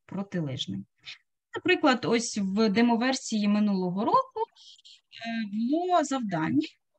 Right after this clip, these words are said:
вказати проміжок, якому належить корінь рівняння одна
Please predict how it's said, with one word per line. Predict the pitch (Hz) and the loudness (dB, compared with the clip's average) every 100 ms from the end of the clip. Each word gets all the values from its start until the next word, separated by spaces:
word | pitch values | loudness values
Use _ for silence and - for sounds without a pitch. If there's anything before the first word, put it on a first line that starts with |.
| _ | _
вказати | - 226 330 415 381 294 - | 0 2 4 2 -2 -6 -2
проміжок, | 240 247 214 175 170 175 - | 0 4 4 2 -2 -6 -6
якому | 202 202 - 185 165 156 | -8 -6 -2 0 0 0
належить | 156 170 349 508 494 453 - - - | -2 0 0 0 -2 -8 -12 -16 -2
корінь | 240 349 349 302 | 4 4 8 6
рівняння | 254 196 190 165 147 147 165 - | 6 4 4 4 2 -2 -4 -6
одна | 208 196 190 151 - | -2 2 4 2 -2